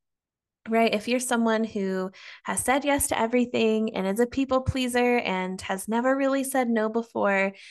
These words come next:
thinking about, like, "If I really don't wanna, if I really don't wanna say yes to something, I can say no to something."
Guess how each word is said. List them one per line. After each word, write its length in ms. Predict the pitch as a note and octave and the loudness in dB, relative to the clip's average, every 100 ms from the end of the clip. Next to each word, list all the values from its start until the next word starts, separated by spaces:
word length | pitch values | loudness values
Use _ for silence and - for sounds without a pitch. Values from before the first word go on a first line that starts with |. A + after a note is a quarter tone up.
| - _ - | -20 _ 0
thinking 400 | B3+ B3+ G4 D4 | 2 2 2 2
about, 400 | G3+ F#3+ F#3 F3+ | 2 2 2 0
like, 200 | F3+ - | -6 -6
"If 160 | G3+ A3 | -8 -4
I 60 | |
really 640 | C4 G#3+ F#3+ F#3+ G3 G3 G3 - | -2 0 0 0 0 -2 -6 -6
don't 240 | F#3+ F3+ | -4 -2
wanna, 280 | F#3 F#3+ F3+ _ _ | -2 -4 -6 _ _
if 180 | G3+ G3+ | -4 0
I 100 | B3 | 0
really 380 | G3+ G#3 A#3 B3 | 2 4 4 4
don't 260 | G#3+ G3 | 0 0
wanna 220 | G3 F#3+ | -2 -4
say 220 | F#3 - F#3 | -6 -6 -4
yes 360 | E3+ E3+ - | -2 -2 -2
to 100 | C#4 | -6
something, 440 | C#4+ D4+ D4+ E4+ - | -4 -4 -4 -4 -4
I 120 | G#3 | -4
can 200 | G#3+ C4+ | -4 -4
say 220 | C4 C#4+ C4+ | -4 -2 -2
no 300 | A3 G3 G3 | 0 0 -2
to 80 | G3 | -4
something." 580 | E3+ F3+ - B1+ G3+ | -8 -10 -8 -8 -8